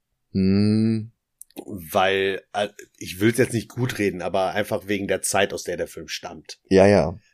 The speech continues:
Speaker 2: Da, da war das halt, da war, ich möchte jetzt schon, ich möchte es eigentlich nicht sagen, aber ich muss es sagen, da war es einfach so, dass man das gemacht hat.
Speaker 1: Ja, richtig, aber deshalb kann ich das trotzdem heute kritisieren.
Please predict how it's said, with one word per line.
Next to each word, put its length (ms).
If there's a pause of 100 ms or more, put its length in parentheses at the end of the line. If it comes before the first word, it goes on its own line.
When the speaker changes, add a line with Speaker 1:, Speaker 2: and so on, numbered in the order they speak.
(140)
Speaker 2:
Da, 180 (280)
da 180
war 160
das 300
halt, 500
da 140
war, 260 (680)
ich 320
möchte 360
jetzt 100
schon, 360
ich 120
möchte 260
es 80
eigentlich 400
nicht 140
sagen, 360 (320)
aber 220
ich 120
muss 240
es 120
sagen, 240
da 200
war 220
es 140
einfach 420
so, 240
dass 200
man 120
das 220
gemacht 420
hat. 240 (240)
Speaker 1:
Ja, 220
richtig, 420
aber 160
deshalb 320
kann 120
ich 100
das 140
trotzdem 380
heute 220
kritisieren. 600